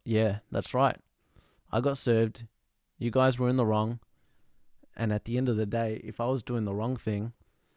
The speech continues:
um, I don't believe I would have been served.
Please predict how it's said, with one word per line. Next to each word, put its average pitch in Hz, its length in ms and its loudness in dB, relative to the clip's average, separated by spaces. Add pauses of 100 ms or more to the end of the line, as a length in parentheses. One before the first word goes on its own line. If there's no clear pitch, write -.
(560)
um, 107 420 2 (1120)
I 113 60 0
don't 107 160 0
believe 107 260 2
I 104 40 2
would 98 160 0
have 104 80 -2
been 92 160 -2
served. 98 320 0